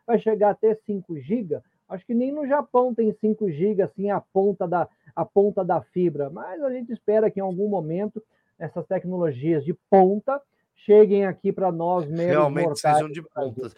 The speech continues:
Speaker 2: Tá aí uma
Speaker 1: É.
Speaker 2: coisa pra gente conversar também com o nosso convidado, né? Que ele também entende um pouco de tecnologia, dessas tecnologias.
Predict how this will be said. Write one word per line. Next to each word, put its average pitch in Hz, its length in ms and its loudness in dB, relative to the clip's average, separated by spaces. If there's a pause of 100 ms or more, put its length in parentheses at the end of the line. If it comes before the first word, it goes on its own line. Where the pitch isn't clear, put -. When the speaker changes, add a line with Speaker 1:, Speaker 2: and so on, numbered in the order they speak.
(280)
Speaker 2:
Tá 285 140 2
aí 285 100 4
uma 320 140 -2
Speaker 1:
É. - 100 -4
Speaker 2:
coisa 226 220 2
pra 233 140 -6
gente 208 240 -6
conversar 214 500 -2
também 175 240 -8
com 165 60 -14
o - 20 -12
nosso 170 200 -8
convidado, 160 600 2
né? 131 160 -6
Que 123 100 -8
ele 135 120 -4
também 165 400 -4
entende 147 340 -6
um 113 80 -10
pouco 120 280 -6 (300)
de 113 120 -10
tecnologia, 127 840 -2
dessas 113 260 -10
tecnologias. 123 800 -12